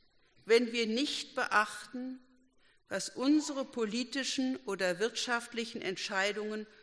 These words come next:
unseren Nachbarn an Nachteilen, aber auch an Not und Kummer zufügen.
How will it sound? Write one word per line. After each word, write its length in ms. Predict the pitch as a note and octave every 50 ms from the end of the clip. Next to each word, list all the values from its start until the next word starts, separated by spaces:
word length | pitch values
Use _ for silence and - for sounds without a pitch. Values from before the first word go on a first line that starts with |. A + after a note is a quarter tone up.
| - _ _ _
unseren 520 | - A#3 B3 B3+ B3+ A#3+ A#3+ A3+ G#3+ G3 F#3+
Nachbarn 760 | F#3+ G3+ A3 - - - - A3 G#3+ G#3+ A3 A3+ A3+ A3+ A3+ - - - - _ _ _
an 240 | - E3+ F3 E3+
Nachteilen, 1040 | E3+ F3 F3+ G#3 A3+ - - - - - A#3 A3 G#3+ G#3+ A3 A3+ A3+ A#3 A#3 A#3 A3+ - - - - _ _ _ _ _ - _
aber 320 | - - F3 G3 F#3+ - -
auch 480 | F#3 G3 G#3+ A#3+ A3+ - - - - - - - -
an 240 | - F3 F3 E3 E3
Not 460 | E3+ F3 F#3+ G#3 A#3 A3+ - - - - - _ _ _ _ _ _
und 180 | - F3+ E3+ -
Kummer 520 | - - G#3 G3+ G3 G3 F#3+ F#3+ F#3+ F#3+ - - - -
zufügen. 720 | - - - A#3 G#3 - - - D3+ C3+ - D#3 - D#3